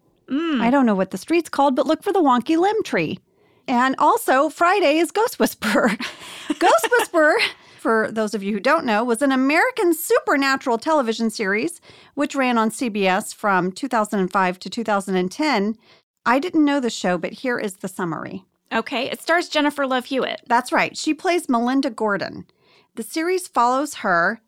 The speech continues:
Speaker 2: She has the ability to see and communicate with ghosts. While trying to live as normal a life as possible,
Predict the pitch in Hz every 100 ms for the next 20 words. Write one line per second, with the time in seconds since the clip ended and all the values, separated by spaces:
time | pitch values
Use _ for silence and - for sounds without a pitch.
0 | _ _ - 294 285 285 285 254 226 320
1 | 403 320 269 262 247 - - 302 311 -
2 | 233 - 233 285 415 359 254 214 214 190
3 | - 214 175 - - _ - - _ _
4 | 240 240 240 294 349 466 370 349 285 262
5 | 262 285 349 339 - 269 254 254 247 247
6 | 233 - 403 508 - 240 214 214